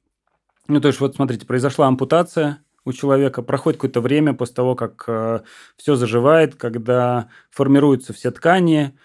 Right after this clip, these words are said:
э, швы снимают, какое-то время проходит, и дальше происходит, э, протезирование пациента. То есть делается слепок его культи,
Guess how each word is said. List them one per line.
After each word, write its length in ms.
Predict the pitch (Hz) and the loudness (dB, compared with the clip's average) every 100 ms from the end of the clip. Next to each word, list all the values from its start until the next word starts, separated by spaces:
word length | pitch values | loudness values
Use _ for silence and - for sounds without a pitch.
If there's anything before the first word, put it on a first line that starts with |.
| _ _ | _ _
э, 600 | 123 123 123 123 123 120 117 | -4 -2 -2 -2 -2 -4 -8
швы 280 | - 135 135 | -10 -2 -2
снимают, 600 | - 123 147 175 160 - - | -2 0 2 2 0 -4 -14
какое-то 360 | 120 139 131 | -4 -4 -2
время 180 | 131 131 | -2 0
проходит, 400 | 123 120 185 185 | -2 0 -2 0
и 20 | |
дальше 500 | 120 165 156 135 127 _ _ | 0 0 0 -4 -4 _ _
происходит, 680 | - 131 127 - 151 143 127 | -2 0 0 2 2 2 0
э, 200 | 127 127 | 0 0
протезирование 720 | 127 127 135 123 135 127 123 | 0 -4 -4 -2 0 0 -2
пациента. 540 | 120 117 127 117 101 107 | -6 -10 -6 -6 -8 -10
То 100 | 113 | -12
есть 140 | 101 | -4
делается 400 | 135 156 135 - | 0 2 0 -4
слепок 460 | - 139 156 139 127 | -4 0 0 0 -4
его 140 | 123 | -4
культи, 540 | 120 120 120 170 202 | -4 -10 -6 -6 -6